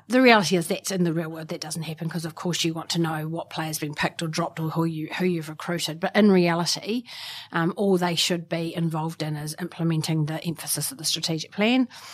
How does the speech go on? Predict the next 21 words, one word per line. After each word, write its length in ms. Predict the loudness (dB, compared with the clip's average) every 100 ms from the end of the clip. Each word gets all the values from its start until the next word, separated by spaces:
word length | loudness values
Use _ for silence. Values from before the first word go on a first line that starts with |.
| -6 4
Then 100 | 6
you've 120 | 6
got 100 | 4
a 60 |
C 360 | 2 4 6 8
E 40 | 6
O 140 | 6
that's 200 | 2 -2
responsible 480 | -2 -2 -2 -2 -2
for 220 | -2 -4
reporting 420 | -4 -2 -2 0
into 180 | -2 -2
the 80 | -6
board 480 | -2 2 6 4 2
on 200 | -2 -2
all 200 | -2 -2
of 100 | -2
the 60 | -4
strategic 520 | -4 -4 -6 -6 0
elements, 540 | 2 4 2 0 -4 -8 -14 -14 0
um, 180 | 2